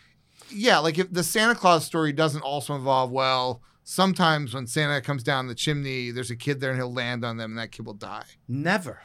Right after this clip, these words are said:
Speaker 1: There's not, even if that happened one time, you kinda be like, "I don't like Santa Claus."
Speaker 2: It's,
Speaker 1: It's a bad, it's a bad story. It, it bums me out to hear it. And the baby Jesus story, it just has, like, stuff attached to it that's not as fun. And what I like about Christmas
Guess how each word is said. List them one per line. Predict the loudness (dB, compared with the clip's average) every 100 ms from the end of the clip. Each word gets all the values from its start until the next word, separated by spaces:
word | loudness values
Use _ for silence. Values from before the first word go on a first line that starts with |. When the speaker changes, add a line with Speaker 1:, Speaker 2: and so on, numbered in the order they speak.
| _
Speaker 1:
There's | 0 6
not, | 8 8 6 -6 -2
even | 2 4
if |
that | 6 8
happened | 6 4 -4 -10
one | -10 0 2 2
time, | 4 4 2 -4
you |
kinda | -4 -2
be | 0
like, | -2 2
"I |
don't | 2 4
like | 2
Santa | 0 -4 -4
Claus." | -10 -12 -14 -10
Speaker 2:
It's, | -10 -12 -18 _ _ -16
Speaker 1:
It's | -16 -8 0
a |
bad, | 4 6 4
it's | 0
a | 6
bad | 6 6
story. | -4 -6 -10 -20 -6
It, | -6 -2
it | -2 2
bums | 4 4 2
me | 0
out | 0 0
to | -4
hear | -6 -6
it. | -8 -16 _ -20 -20 -4
And | 0 2 0 -6 -6
the |
baby | 2 4 4
Jesus | 0 0 -2
story, | -2 -2 0 -2 -6
it | -8 -10 -8
just | -8 2
has, | 2 2
like, | -2 -2 -6 -18 -20 -16
stuff | -10 -4 -4
attached | -2 0 0 -2
to | -8
it | -10
that's | -8 -6
not | -6
as | -6
fun. | -8 -10 -10 -18 _ _ -4
And | -2 -2
what | -2 6
I | 6 8
like | 8 6 4
about | -2 -2
Christmas | -4 -8 -8 -10 -10 -12